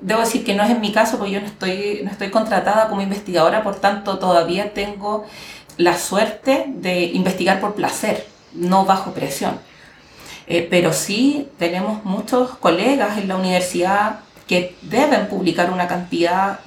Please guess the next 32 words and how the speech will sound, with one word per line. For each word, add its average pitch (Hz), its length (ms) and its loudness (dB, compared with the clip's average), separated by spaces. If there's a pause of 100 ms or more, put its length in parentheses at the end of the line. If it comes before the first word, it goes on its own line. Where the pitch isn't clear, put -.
(120)
de 170 180 -4
investigaciones 175 760 -4
al 165 140 -2
año, 202 360 0 (520)
lo 214 180 2
que 233 80 2
genera 220 320 2
mucha 233 300 0
presión 254 500 0
y 240 220 2
ellos 247 220 2
terminan 233 360 0
cayendo 240 840 0
muchas 240 340 0
veces 240 260 -4
sin 285 300 2
saberlo 262 640 0 (500)
en 247 140 6
las 254 160 4
manos 240 340 4
de 220 340 -2
estas - 300 -2
revistas 220 580 -2 (220)
depredadoras 202 760 0
que 208 80 -6
ofrecen 254 460 0
publicar 170 680 0 (220)
en 170 160 0
dos 180 140 2
semanas 208 680 0 (300)
un 170 100 -2
artículo 190 640 -4